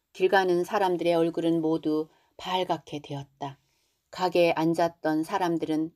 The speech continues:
이제는 서늘한 밤이 온다 하는 듯이 피곤한 얼굴에 땀을 씻으면서 행길에 나서 거닌다. 남산 솔수풀 위에 살짝 덮였던 석양도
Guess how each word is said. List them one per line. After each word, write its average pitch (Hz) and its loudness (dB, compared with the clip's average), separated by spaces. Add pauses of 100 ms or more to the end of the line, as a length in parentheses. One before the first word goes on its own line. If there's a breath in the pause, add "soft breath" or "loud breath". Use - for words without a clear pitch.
이제는 190 0
서늘한 226 -2
밤이 180 -4
온다 160 0
하는 202 -6
듯이 147 -8 (320)
피곤한 208 -2
얼굴에 165 0
땀을 214 -4
씻으면서 160 -4 (320 soft breath)
행길에 190 0
나서 147 -4
거닌다. 147 -6 (600)
남산 170 2
솔수풀 214 -2
위에 151 -4 (240 soft breath)
살짝 202 -2
덮였던 165 -6
석양도 170 -4